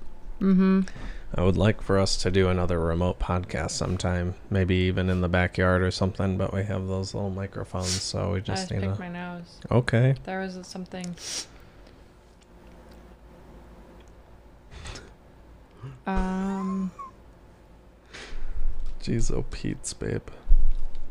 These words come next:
Speaker 1: We have been having some good food. Pinterest. So we've been eating pretty healthy, relative, relatively healthy.
Speaker 2: We've been eating healthy relatives.
Speaker 1: Relatives.
Speaker 2: Blah, blah, blah.
Speaker 1: But, um,
Speaker 2: Blah, blah, blah.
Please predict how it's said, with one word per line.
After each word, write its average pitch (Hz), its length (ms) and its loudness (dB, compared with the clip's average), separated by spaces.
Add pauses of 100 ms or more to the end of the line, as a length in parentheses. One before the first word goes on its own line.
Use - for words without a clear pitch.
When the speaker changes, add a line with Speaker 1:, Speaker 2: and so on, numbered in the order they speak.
(1000)
Speaker 1:
We 214 140 4
have 214 400 2
been 208 160 4
having 214 600 2
some 208 300 -2
good 196 200 -4
food. 240 360 -6 (420)
Pinterest. 226 720 -8 (320)
So 208 100 2
we've 220 140 2
been 320 140 4
eating 233 320 0
pretty 208 240 0
healthy, 180 400 -2
relative, 190 500 -2 (180)
relatively 202 840 -6 (200)
healthy. - 480 -2
Speaker 2:
We've - 160 -4
been 107 220 0
eating 101 240 0
healthy 95 340 -2
relatives. 82 720 -4
Speaker 1:
Relatives. 196 840 -6 (100)
Speaker 2:
Blah, - 140 0
blah, 87 120 -2
blah. - 140 -2 (800)
Speaker 1:
But, 190 180 2
um, 185 380 2
Speaker 2:
Blah, 190 100 0
blah, 185 180 0
blah. - 100 -4